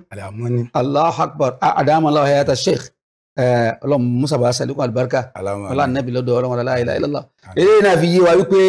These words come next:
Speaker 2: nínú àwọn tá a gbọ́dọ̀ máa gbó-, gbósùbà mímọ̀ fún
Speaker 1: Mhm.
Speaker 2: ni bàbá wa Fadila Sheikh Al-Doctor Suleiman Farouk Al-Miskinu Billah
Speaker 1: Adamallahu
Speaker 2: Oníkíjìpá
Speaker 1: hayatahu.
Speaker 2: Al-Mufti Diyar.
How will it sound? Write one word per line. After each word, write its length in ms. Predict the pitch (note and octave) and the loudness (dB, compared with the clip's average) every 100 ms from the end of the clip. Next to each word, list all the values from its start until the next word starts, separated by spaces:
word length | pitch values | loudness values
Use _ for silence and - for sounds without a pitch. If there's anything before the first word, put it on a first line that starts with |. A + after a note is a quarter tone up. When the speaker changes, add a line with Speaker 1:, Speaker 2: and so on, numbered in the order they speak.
| F#3 F#3+ F#3+ _ - | 4 2 -2 _ -6
Speaker 2:
nínú 160 | F#3 G3+ | 0 2
àwọn 260 | F3 D#3 D3 | 4 2 2
tá 80 | D#3+ | 2
a 60 | D3+ | 4
gbọ́dọ̀ 240 | D#3 D3 | 2 2
máa 160 | D#3+ D#3+ | 2 2
gbó-, 480 | D3 E3+ F#3+ F#3 F3 | 2 4 6 6 4
gbósùbà 520 | F3+ G3+ G3 D#3+ D#3 | 2 2 2 2 2
mímọ̀ 260 | F#3 F#3+ D#3 | 2 2 2
fún 240 | - D3+ G3 - | 0 0 0 -4
Speaker 1:
Mhm. 80 | G2+ - | -20 -10
Speaker 2:
ni 100 | D3 | -4
bàbá 260 | D3 B2+ D3 C#3 | -2 2 4 4
wa 160 | C#3+ C#3 C3+ C3 - _ _ - - | 4 4 2 -2 -10 _ _ -20 -6
Fadila 320 | D#3 D3 E3+ E3 | -2 2 2 2
Sheikh 260 | F#3+ F3+ - | 2 0 0
Al-Doctor 640 | C3 B2 C#3 - G#3+ G3 A#2 - _ | -4 -2 -2 2 4 4 2 -4 _
Suleiman 720 | - D3+ C#3 C3 F3 E3 A2+ G2+ _ _ - | -4 0 2 2 2 2 0 -4 _ _ -4
Farouk 640 | F3+ E3 E3 F3+ D3+ - - _ | 2 4 4 4 2 -2 -20 _
Al-Miskinu 600 | C#3+ C#3+ C#3 C3 - G#3+ F3 | 0 2 0 -2 0 0 2
Billah 420 | D#3 C#3+ C#3+ C3 G#2+ | 2 4 4 2 0
Speaker 1:
Adamallahu 400 | A2 A2 G2+ D3+ | -2 -2 -2 0
Speaker 2:
Oníkíjìpá 540 | F3 G3 F3 E3+ D#3 | 2 0 0 2 2
Speaker 1:
hayatahu. 220 | C#3+ F3 - | 2 0 0
Speaker 2:
Al-Mufti 720 | D3+ D3 A3+ A#3 - A#3 G3+ | 2 2 0 -2 -2 2 2
Diyar. 580 | D#3 G3+ F#3 F#2 - | 2 4 4 2 -2